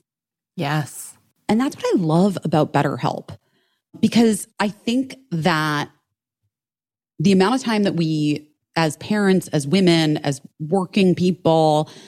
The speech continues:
Speaker 2: spend on ourselves versus the amount of time that we spend taking care of others, there's, like, an imbalance. I find there can be an imbalance, you
Speaker 1: Yes.
Speaker 2: know?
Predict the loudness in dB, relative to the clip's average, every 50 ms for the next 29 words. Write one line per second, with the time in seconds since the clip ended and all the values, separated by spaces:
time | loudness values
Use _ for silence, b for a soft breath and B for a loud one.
0 | B B B -12 -4 -2 0 2 2 2 2 0 0 -2 -4 -6 -10 b b b
1 | _ _ _ _ _ _ 0 2 2 2 2 0 0 0 0 2 2 0 -2 -2
2 | -8 -12 -6 -2 0 0 0 -2 -2 0 0 2 2 0 -2 -4 -2 0 2 2
3 | 4 2 2 0 -2 0 0 2 2 2 2 0 -2 -4 -2 -2 0 0 0 0
4 | 0 2 0 0 -2 -4 -14 _ _ _ _ _ _ _ -2 -2 0 2 2 0
5 | 2 2 2 2 2 0 0 0 0 0 0 0 -2 -2 -4 -6 -8 -10 -14 -20
6 | -20 _ _ _ _ _ _ _ _ 0 0 0 2 2 0 0 2 0 0 2
7 | 0 2 2 2 2 0 0 0 0 -2 -2 -2 -2 -2 -2 0 -2 -2 -2 -4
8 | -6 _ -2 0 0 0 0 0 0 2 2 2 2 0 0 -2 -4 -8 -12 -16
9 | -16 -10 -4 0 2 4 4 4 2 0 -2 -4 -8